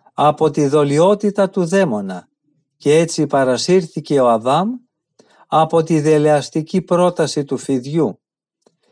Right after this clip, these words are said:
Έφαγε τον απαγορευμένο καρπό και έτσι θυσίασε όλους τους απογόνους του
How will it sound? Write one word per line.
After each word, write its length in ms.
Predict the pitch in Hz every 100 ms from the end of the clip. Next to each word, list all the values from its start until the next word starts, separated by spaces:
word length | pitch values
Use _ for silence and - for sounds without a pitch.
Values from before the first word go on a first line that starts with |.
| _ _
Έφαγε 540 | - 214 214 233 226 226
τον 200 | 208 185
απαγορευμένο 920 | 170 165 151 151 147 147 190 208 190
καρπό 600 | 185 175 160 160 101 _ _ - 156 - 156 _ _
και 200 | - 151
έτσι 540 | 185 185 - 135 117 _ _ _ _ _ _ _ _ _ _
θυσίασε 880 | - 113 - 196 208 190 - 170 151 _ _ _ _ -
όλους 520 | 127 180 240 226 190
τους 200 | 185 165
απογόνους 760 | 160 156 143 180 196 113 104
του 300 | - 180 208